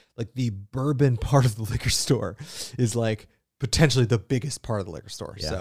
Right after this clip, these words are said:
Speaker 1: uh,
Speaker 2: Oh.
Speaker 1: I didn't
Speaker 2: I
Speaker 1: run into, what, what's the name of this bourbon? Eighty?
Speaker 2: Eighty something. I've heard of it.
Speaker 1: Eighty grand?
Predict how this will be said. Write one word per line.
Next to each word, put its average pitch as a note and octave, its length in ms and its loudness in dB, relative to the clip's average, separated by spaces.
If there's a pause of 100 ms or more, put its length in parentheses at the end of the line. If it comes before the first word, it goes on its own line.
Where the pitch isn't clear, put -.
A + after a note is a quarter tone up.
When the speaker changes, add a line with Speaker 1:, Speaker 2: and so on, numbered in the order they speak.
Speaker 1:
uh, - 260 -12
Speaker 2:
Oh. D#2 180 -4 (260)
Speaker 1:
I D3 60 -8
didn't G3 200 6
Speaker 2:
I - 20 2
Speaker 1:
run F3+ 120 2
into, D#3+ 120 -2
what, D3 200 2
what's C#3+ 240 2
the F3 100 0
name E3 180 0
of F3 60 -2
this F3 120 -4
bourbon? F#3 320 -4
Eighty? C3 480 -4 (180)
Speaker 2:
Eighty F2+ 800 -8 (520)
something. F#2 360 -20
I've C3 140 -6
heard F2 180 -6
of F2 140 -6
it. F#2 220 -6
Speaker 1:
Eighty B2 200 -2
grand? A#2+ 480 -4